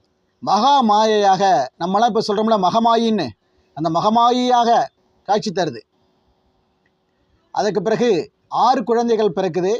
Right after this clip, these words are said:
அந்த ஆறு குழந்தையும் அவன் கொன்னுடுறான். எட்டாவதா அவதரிக்கிறார், அவதரிக்கிறார் கண்ணன்.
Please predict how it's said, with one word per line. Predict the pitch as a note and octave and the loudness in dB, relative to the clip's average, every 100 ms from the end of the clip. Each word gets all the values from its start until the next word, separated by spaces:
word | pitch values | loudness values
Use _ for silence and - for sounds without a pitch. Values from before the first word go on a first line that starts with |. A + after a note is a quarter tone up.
| - | -6
அந்த | D#3+ | -4
ஆறு | D3+ G3 B3+ | 0 2 0
குழந்தையும் | A#3 A3+ A3 A3+ G#3+ | 0 0 0 -2 -2
அவன் | |
கொன்னுடுறான். | E3+ F3+ F3 D3 - _ _ _ _ _ _ _ _ _ _ - | -4 -4 -2 -4 -8 _ _ _ _ _ _ _ _ _ _ -10
எட்டாவதா | D#3 - A#3+ A#3 A#3+ B3+ | -10 -2 2 2 4 2
அவதரிக்கிறார், | A#3 A3+ G#3 G#3 G3 | 2 0 2 2 2
அவதரிக்கிறார் | F3+ G3+ G3+ F3 G3 F#3 | 2 0 -2 0 0 0
கண்ணன். | E3 F3+ G3 | -2 -2 -2